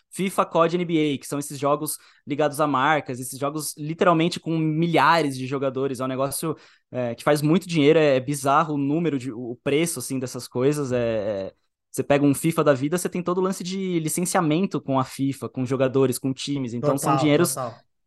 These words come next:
Speaker 1: inimagináveis, assim, né? Aí você tem os triple As conceituais, né? Que são esses jogos que ganham prêmio, né? Os Elden Rings,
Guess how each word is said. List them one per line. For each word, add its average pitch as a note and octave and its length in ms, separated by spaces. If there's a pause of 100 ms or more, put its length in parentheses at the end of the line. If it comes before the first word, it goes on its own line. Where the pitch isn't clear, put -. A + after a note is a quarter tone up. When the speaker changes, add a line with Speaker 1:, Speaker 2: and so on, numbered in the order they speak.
(180)
Speaker 1:
inimagináveis, F3+ 920
assim, B2+ 300
né? A#2 140 (220)
Aí E3 100
você A3 160
tem A3 160
os A3+ 100
triple G#3+ 540
As - 140
conceituais, F3 840
né? C#3 140
Que - 80
são D#3+ 160
esses E3+ 180
jogos F3 220
que F3 80
ganham F#3 180
prêmio, D#3+ 380
né? B2+ 100
Os C3+ 140
Elden D#3 240
Rings, D#3+ 580